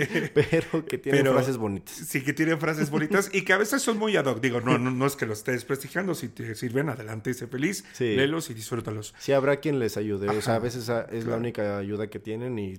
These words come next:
Speaker 2: No, está
Speaker 1: para
Speaker 2: bien, adelante. No,
Speaker 1: Exacto.
Speaker 2: el comentario es más bien un chiste, pero
Speaker 1: <laughs>
Speaker 2: justamente a, a, a ti te gusta y a mí también me gusta. Yo descubrí que soy bien divertido, güey. O sea, pero justamente es algo que, que uno descubre con el tiempo.
Speaker 1: Ajá.
Speaker 2: Tú lo dijiste, es muy difícil llegar a esta parte.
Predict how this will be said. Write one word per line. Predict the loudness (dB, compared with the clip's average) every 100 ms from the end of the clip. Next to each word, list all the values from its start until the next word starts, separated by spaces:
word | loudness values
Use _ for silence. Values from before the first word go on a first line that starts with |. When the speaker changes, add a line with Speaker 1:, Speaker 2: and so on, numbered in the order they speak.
| -10
Speaker 2:
No, | -2 2 4
está | 4
Speaker 1:
para | 4 6
Speaker 2:
bien, | 4 4
adelante. | 2 2 0 -2
No, | 2 4
Speaker 1:
Exacto. | 4 0 -6 -12 -8
Speaker 2:
el | -6 -6
comentario | -4 -2 2 2
es | 4
más | 2 2
bien | 0
un | 0
chiste, | -4 0 2 6
pero | 8 8 6 4 0 -4
Speaker 1:
<laughs> | -6 -14 _
Speaker 2:
justamente | -4 -2 0 0 0 -2
a, | -4 -6
a, | -8 -4
a | -6
ti | -4
te | -4
gusta | -4 -2
y | 0
a |
mí | 0
también | 2 0 2
me | 0
gusta. | -2 -2
Yo | -4
descubrí | -4 -4 -6 -6
que | -6
soy | -8 -6
bien | -6 -10 -12 -12
divertido, | -10 -10 -12 -10 -6 -6
güey. | -10
O | -12
sea, | -10 -12 -14 -20 -20 _ 4
pero | 6 6
justamente | 2 0 2 4 4 2 0
es | 0
algo | 0 2 -2
que, | -2 -4 -4 -8 -8
que | -4
uno | 0 2
descubre | 2 0 0 0 -2 -8 -6
con | -2
el | -2 -2
tiempo. | -2 -2 -2 -2
Speaker 1:
Ajá. | -2 2
Speaker 2:
Tú | 4
lo | 4
dijiste, | 2 -2 -4 -4 -4
es | -4
muy | -6
difícil | -6 -8 -8 -6
llegar | -4 -4
a | -4
esta | -6 -4
parte. | -4 -2 -4